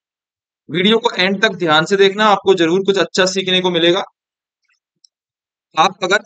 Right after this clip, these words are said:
आरएसएम एसएसबी जेई की तैयारी कर रहे हो तो मेरे प्लेटफॉर्म से जुड़ जाइए,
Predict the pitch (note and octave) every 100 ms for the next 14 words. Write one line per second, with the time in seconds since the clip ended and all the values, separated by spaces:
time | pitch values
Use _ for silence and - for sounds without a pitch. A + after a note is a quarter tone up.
0 | F3+ E3+ G3 A3 G#3 G3+ G3 G#3 G3 E3
1 | G3 G#3 G3 F#3 F3+ F#3 F3 F3+ F#3 -
2 | - E3 E3 E3+ E3+ E3 F3 F3+ F#3 D#3+
3 | D3 D#3+ E3+ G3